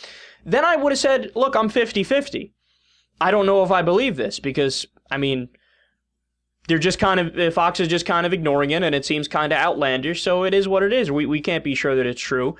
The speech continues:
And I mean, I guess you could say we still don't know for sure if it's true, but I'm leaning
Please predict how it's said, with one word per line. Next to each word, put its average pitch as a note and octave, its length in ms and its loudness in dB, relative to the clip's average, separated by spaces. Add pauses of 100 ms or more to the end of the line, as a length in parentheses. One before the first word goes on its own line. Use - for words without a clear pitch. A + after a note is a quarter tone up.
(200)
And - 80 -2
I C#4 60 2
mean, C#4 100 2
I C4+ 60 2
guess C#4 200 2
you C#4 80 0
could A#3 80 -2
say A#3+ 100 2
we A#3 120 0
still D4+ 160 0
don't B3+ 160 4
know G#3+ 160 4
for - 240 -4
sure F3+ 720 2
if C#3+ 160 -2
it's D3 120 -4
true, D#3+ 500 2 (220)
but F#3+ 100 2
I'm G3+ 260 4
leaning G3+ 520 2